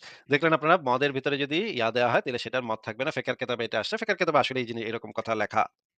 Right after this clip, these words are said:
আছে। আমিও পড়ছি এটা। ফেকার কেতাবে এই ধরনের উদ্ভট কথাবার্তা কিছু, আ, লেখা টেখা আছে এবং অনেক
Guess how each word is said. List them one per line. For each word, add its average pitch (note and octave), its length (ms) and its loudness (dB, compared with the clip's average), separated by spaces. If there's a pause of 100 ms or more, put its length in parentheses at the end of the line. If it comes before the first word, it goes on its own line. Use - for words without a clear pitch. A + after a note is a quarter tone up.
আছে। C3 260 4 (180)
আমিও D3 200 2
পড়ছি C3+ 280 -4
এটা। C#3+ 200 0 (1000)
ফেকার D#3 240 2
কেতাবে D3 240 2
এই C#3+ 40 4
ধরনের C#3 220 2
উদ্ভট C3 260 -4
কথাবার্তা B2 340 -4
কিছু, A#2+ 240 -12 (100)
আ, A2+ 120 -4
লেখা A#2 220 -4
টেখা B2+ 220 -2
আছে A#2 200 -4
এবং F#3 140 -2 (240)
অনেক A3 220 4